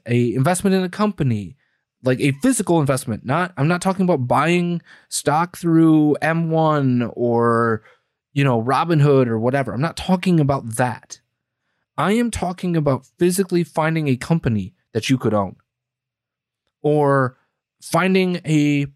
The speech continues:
piece of property or land or whatever have you that you could own. Find something physical that is an asset. I, I cannot emphasize this enough.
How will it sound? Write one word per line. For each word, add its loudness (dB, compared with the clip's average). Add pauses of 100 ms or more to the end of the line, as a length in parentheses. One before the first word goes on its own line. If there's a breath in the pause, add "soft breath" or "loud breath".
piece -6
of -10
property -4
or 0
land 0
or -4
whatever 0
have -2
you -2
that -6
you 0
could -2
own. 0 (260)
Find 0
something -2 (100)
physical 0
that 2
is 2
an -2 (120)
asset. -4 (1900)
I, -4 (100)
I -2
cannot -2
emphasize -2
this -4
enough. -4